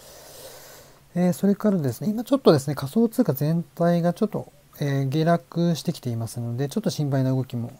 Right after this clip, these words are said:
ありますので、ちょっと緊急録画ということで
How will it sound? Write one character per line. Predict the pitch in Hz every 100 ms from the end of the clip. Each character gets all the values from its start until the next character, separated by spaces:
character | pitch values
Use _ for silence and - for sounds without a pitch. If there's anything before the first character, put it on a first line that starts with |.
| _
あ | -
り | 127
ま | 120
す | 127
の |
で、 | 170
ち | 208
ょ |
っ | 143
と |
緊 | 131 123
急 | 123 117 117 - - - - - - _ _ _ _ _ _ _
録 | 151 131
画 | 113
と | 101
い | 120
う |
こ | 123
と |
で | 117